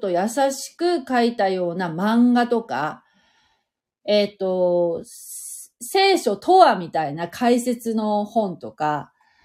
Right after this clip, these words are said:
えーっと、まあ、クリスチャンが読むような、その、えー、解説本ではなくて、もっとなんていうかな、砕けてるっていうかね、なんか、あるいはなんていうの、あの、佐藤、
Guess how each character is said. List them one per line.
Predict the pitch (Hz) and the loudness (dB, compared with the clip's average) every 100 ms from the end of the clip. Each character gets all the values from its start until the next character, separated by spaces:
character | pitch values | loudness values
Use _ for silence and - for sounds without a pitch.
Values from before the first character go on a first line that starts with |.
| _ _ _ _ _ - | _ _ _ _ _ -8
え | 185 | -6
ー | 180 | -4
っ | |
と、 | 180 170 170 | -4 -4 0
ま | 254 | 2
あ、 | 262 | 2
ク | - 294 | 0 2
リ | 381 | 2
ス | 427 - | 2 -4
チ | - | 4
ャ | 339 254 | 4 4
ン | |
が | 180 | 2
読 | 190 190 | 0 -2
む | 185 170 - _ _ - | -4 -6 -10 _ _ -4
よ | 208 185 | -2 0
う | 175 | 0
な、 | 294 302 | 2 2
そ | 240 190 | 0 -4
の、 | 170 156 143 - _ _ _ _ _ _ _ _ _ _ _ _ _ _ - | -6 -8 -10 -16 _ _ _ _ _ _ _ _ _ _ _ _ _ _ -12
え | 135 - - - - - | -10 -12 -14 -18 -20 -20
ー、 | _ - | _ -4
解 | 220 202 | -2 0
説 | 208 190 | -2 -4
本 | 190 185 | -4 -2
で | 180 | -2
は | 156 | -2
な | 160 | -6
く | 160 | -10
て、 | _ 185 170 139 _ _ _ _ _ _ _ _ - | _ -2 -2 -4 _ _ _ _ _ _ _ _ -8
も | 254 | -4
っ | 233 | -4
と | 185 | -4
な | 180 | -6
ん | 175 | -6
て | 143 | -8
い | |
う | 131 | -10
か | 120 | -10
な、 | 143 - _ _ _ _ _ | -10 -12 _ _ _ _ _
砕 | - 226 226 | -6 0 2
け | 233 208 | 2 -4
て | 160 | -6
る | 143 | -10
っ | |
て | - 139 | -14 -16
い | |
う | |
か | 139 156 | -10 -6
ね、 | 226 277 _ - | -6 -8 _ -10
な | 190 | -8
ん | |
か、 | 170 165 - | -8 -12 -10
あ | - 196 | -4 -2
る | 202 | 0
い | |
は | 180 156 | -2 -4
な | 160 | -10
ん | 160 | -12
て | 143 | -12
い | |
う | 135 | -12
の、 | 139 | -12
あ | |
の、 | 147 | -10
佐 | - 254 | -6 -2
藤、 | 254 208 165 - | 0 0 0 -6